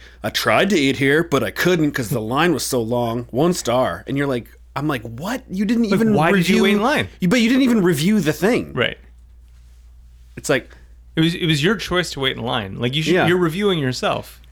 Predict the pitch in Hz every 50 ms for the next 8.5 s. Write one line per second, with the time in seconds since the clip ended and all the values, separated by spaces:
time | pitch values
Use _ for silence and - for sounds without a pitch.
0 | - - - 185 214 277 302 165 139 123 - 587 480 - - - - - 156 156
1 | 170 156 - 196 220 240 240 202 214 233 233 196 208 202 - - 151 160 175 196
2 | 185 208 208 202 190 175 156 175 165 170 - 170 175 170 165 143 147 143 151 180
3 | 269 311 208 113 98 110 135 156 170 110 - - - - - - - - 190 190
4 | 151 220 254 - 311 311 262 196 156 151 135 117 113 120 117 110 131 190 185 214
5 | 226 - 330 233 180 - 139 135 - 147 143 131 135 127 117 104 110 110 131 208
6 | 262 - 147 180 175 147 113 101 151 175 185 175 - - 202 214 165 156 139 -
7 | - 190 185 180 156 135 - 165 165 156 156 123 107 101 98 90 - 120 143 151
8 | 143 - - - 151 139 127 113 143